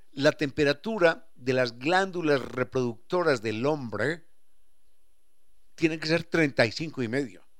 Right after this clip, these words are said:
porque por encima de esa temperatura matamos a los espermatozoides.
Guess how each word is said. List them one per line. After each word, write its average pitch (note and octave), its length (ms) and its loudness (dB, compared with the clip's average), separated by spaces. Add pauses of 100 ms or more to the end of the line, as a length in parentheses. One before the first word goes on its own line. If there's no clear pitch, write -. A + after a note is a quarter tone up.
(1080)
porque - 260 2
por F3+ 220 6
encima F#3 400 0
de F3+ 60 4
esa F3 140 -2
temperatura F#3+ 500 -2
matamos C#3+ 420 0
a D3 60 0
los C#3 200 -2
espermatozoides. D#3 1200 -8